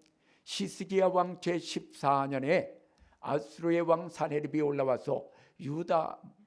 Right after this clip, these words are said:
견고한 성읍들을 점-, 점령했다. 이 말은 예루살렘 이렇게 오는 가정에 있는 견고한 성을 다 점령했다 이 말입니다. 나름대로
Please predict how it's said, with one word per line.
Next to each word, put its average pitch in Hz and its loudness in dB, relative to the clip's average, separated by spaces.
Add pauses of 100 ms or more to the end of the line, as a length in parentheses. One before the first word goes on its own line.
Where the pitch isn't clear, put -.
(140)
견고한 170 -4
성읍들을 - -6
점-, - -16 (800)
점령했다. 107 -12 (240)
이 - -12
말은 127 -6 (840)
예루살렘 170 -2 (500)
이렇게 151 0 (240)
오는 156 -4
가정에 143 -4
있는 143 -6 (120)
견고한 127 -6
성을 127 -6 (200)
다 - -14 (100)
점령했다 117 -8
이 98 -8
말입니다. 85 -16 (800)
나름대로 135 -2